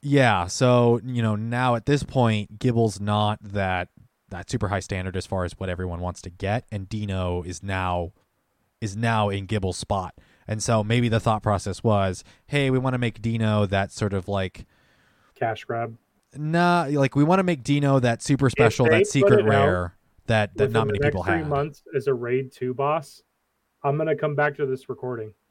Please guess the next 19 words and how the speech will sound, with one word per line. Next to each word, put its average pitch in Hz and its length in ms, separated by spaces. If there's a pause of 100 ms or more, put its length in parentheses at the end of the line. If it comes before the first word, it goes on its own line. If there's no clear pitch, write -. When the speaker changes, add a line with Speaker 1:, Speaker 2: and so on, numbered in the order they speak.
(180)
Speaker 1:
I, 143 260
I, 135 280 (100)
I 120 100
highly 123 460
doubt 87 240
it. 80 100
They're 123 140
gonna 147 180
do 139 160
what 135 140
they 123 100
did 123 160
with 131 180
Gibble, 104 420 (260)
'cause 117 160
Gibble 147 280
was 127 140
around 113 460
for, 98 400